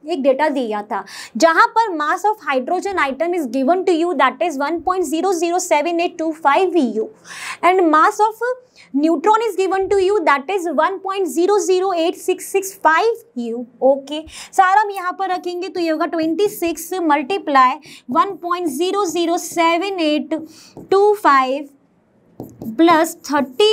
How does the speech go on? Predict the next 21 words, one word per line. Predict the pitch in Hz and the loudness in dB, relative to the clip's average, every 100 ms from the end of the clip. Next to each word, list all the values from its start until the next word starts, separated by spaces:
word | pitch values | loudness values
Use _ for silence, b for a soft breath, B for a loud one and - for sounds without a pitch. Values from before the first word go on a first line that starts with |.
| 403 | 2
multiply | 330 294 285 262 262 262 262 | 0 0 -4 0 0 2 0
one | 320 370 339 | -2 -2 -4
point | 320 311 294 | -2 0 0
zero | 330 349 381 | 2 2 0
zero | 311 311 269 285 302 B B B - 339 | 0 0 0 0 -2 B B B 0 2
eight | 359 381 | 2 0
six | - - 381 403 403 - 330 | -6 -6 -2 -2 -4 -2 0
six | 320 320 - - | 0 -2 -4 0
five | 294 262 320 339 B B - 277 | 2 2 -2 -6 B B -4 2
minus | 349 440 466 381 302 330 370 302 277 | 4 4 0 -4 -2 -2 -2 -4 -2
mass | 311 381 427 - | 2 2 2 0
of | 320 349 339 - 320 | 0 0 -2 -4 0
iron | 370 392 285 320 285 | 0 0 -6 -6 0
that | 262 269 370 | 0 0 -2
is | 466 - b b b b - | -4 -6 b b b b -2
fifty | 359 359 - 466 453 | 0 0 2 2 2
five | 339 320 339 440 453 | 2 4 4 2 -4
point | 320 277 269 285 359 359 427 427 _ _ _ _ _ _ _ _ - _ _ _ - | -4 -2 -2 -2 -6 -6 -8 -10 _ _ _ _ _ _ _ _ -20 _ _ _ 2
नाइन्टी | 285 294 339 359 427 415 | 4 4 0 -2 -2 0
थ्री | 330 320 320 320 262 269 | 0 0 -2 -10 -8 -2
नाइन | 285 311 339 370 403 - _ _ _ _ _ _ | 0 0 -2 -6 -14 -20 _ _ _ _ _ _